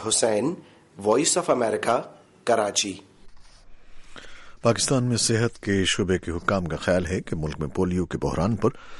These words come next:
Speaker 2: سن دو ہزار پندرہ میں قابو پا لیا جائے گا، اگرچہ سن دو ہزار چودہ میں ریکارڈ کیسز سامنے آئے ہیں۔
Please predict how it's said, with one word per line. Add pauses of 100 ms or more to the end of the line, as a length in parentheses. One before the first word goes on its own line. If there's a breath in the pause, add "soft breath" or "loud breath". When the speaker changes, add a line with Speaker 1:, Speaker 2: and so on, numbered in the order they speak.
(160 loud breath)
Speaker 2:
سن
دو
ہزار
پندرہ
میں
قابو
پا
لیا
جائے
گا،
اگرچہ
سن
دو
ہزار
چودہ
میں
ریکارڈ
کیسز
سامنے
آئے
ہیں۔